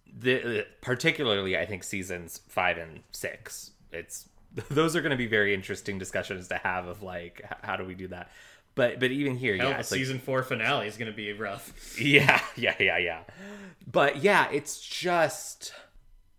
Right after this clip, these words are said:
Speaker 1: it's such a good episode. Every character, uh, gets good material to work with. Um, we're, we're, we're not even really that down on Riley or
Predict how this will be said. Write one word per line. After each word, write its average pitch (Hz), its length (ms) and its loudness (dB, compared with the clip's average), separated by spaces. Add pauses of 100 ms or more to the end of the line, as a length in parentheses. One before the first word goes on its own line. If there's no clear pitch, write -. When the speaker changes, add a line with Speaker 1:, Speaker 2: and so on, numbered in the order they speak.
Speaker 1:
it's 160 200 0
such 175 220 2
a 147 80 2
good 110 160 2
episode. - 680 -6 (260)
Every 143 260 4
character, 110 960 2 (420)
uh, 90 600 2 (180)
gets - 640 0 (140)
good 110 260 -2
material 90 500 -4
to 92 80 -8
work 104 360 0
with. 101 520 2 (200)
Um, 90 440 -2 (120)
we're, 104 280 4
we're, 113 320 -2 (580)
we're 107 180 -8
not 123 180 4
even 120 220 0
really 107 220 4
that 101 260 2
down 95 300 2
on 92 100 -2
Riley 101 360 2
or 104 140 0